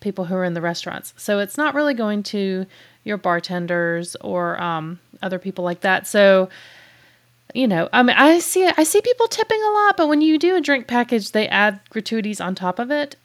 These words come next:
and I don't carry cash around. <laughs> So, um, I, like,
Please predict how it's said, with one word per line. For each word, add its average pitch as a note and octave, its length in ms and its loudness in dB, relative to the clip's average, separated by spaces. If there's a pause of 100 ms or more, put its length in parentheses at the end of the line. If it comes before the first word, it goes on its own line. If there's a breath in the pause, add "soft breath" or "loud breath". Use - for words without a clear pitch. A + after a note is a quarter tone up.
(240)
and G#3+ 180 0
I D4 100 4
don't F4 220 -2 (120)
carry A3+ 320 -2
cash F#3+ 420 -4
around. E3 440 -8
<laughs> - 60 -14
So, C4 420 10 (380 loud breath)
um, G3+ 520 4 (380)
I, B3 440 4 (380)
like, - 300 -4